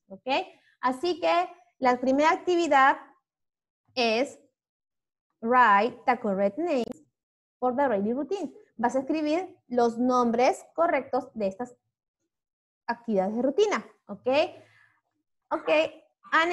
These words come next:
start, y empiezas ahora ya, empieza. Now, a escribir la actividad número uno, vamos. Y los que no tienen libro, y los que no tienen libro,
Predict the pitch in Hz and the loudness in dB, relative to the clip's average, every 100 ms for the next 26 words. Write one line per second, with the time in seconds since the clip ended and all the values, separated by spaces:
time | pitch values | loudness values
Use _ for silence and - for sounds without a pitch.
0 | 349 - 370 285 254 269 - 247 220 220 | -4 2 6 8 8 6 2 -4 -4 2
1 | 302 320 330 349 - - 220 240 277 311 | 2 2 2 0 0 0 4 6 6 6
2 | 320 - 202 233 170 - _ - 226 254 | 4 0 -2 2 2 -2 _ -10 -6 0
3 | 214 - _ _ 233 233 - - - 226 | -2 -2 _ _ -4 -2 -2 -6 -10 -4
4 | 269 277 285 302 285 247 254 269 247 202 | -2 0 0 -2 -4 0 0 0 -2 -4
5 | 185 202 214 202 - 262 262 262 277 320 | -4 -6 -6 -6 -4 0 0 2 -2 -2
6 | 370 392 381 349 277 277 320 - - 240 | -6 -4 -2 0 4 6 4 0 -12 -8
7 | 208 220 254 311 320 330 | -6 -6 -6 -6 -2 0